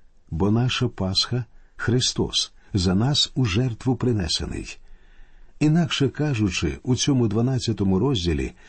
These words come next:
перед нами прообразно з'являється наш Спаситель,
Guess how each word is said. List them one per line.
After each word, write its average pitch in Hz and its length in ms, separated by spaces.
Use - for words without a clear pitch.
перед 107 280
нами 117 280
прообразно 120 760
з'являється 98 800
наш 110 360
Спаситель, 87 760